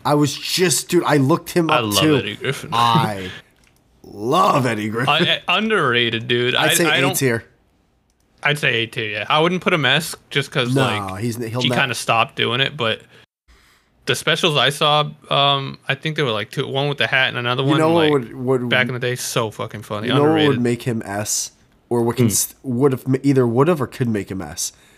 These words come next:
Speaker 1: Like you said, he stopped doing it. But what if, like, all of a sudden, midway through twenty twenty-four,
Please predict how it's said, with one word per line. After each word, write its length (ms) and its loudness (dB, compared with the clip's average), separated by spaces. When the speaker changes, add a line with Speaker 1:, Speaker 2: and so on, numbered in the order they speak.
Speaker 1:
Like 180 -2
you 60 0
said, 160 0
he 80 -4
stopped 400 -4
doing 260 -4
it. 140 -16
But 100 4
what 200 4
if, 160 4
like, 220 -4
all 200 0
of 80 -4
a 60 -2
sudden, 540 -4
midway 500 4
through 180 -2
twenty 320 -2
twenty-four, 720 -4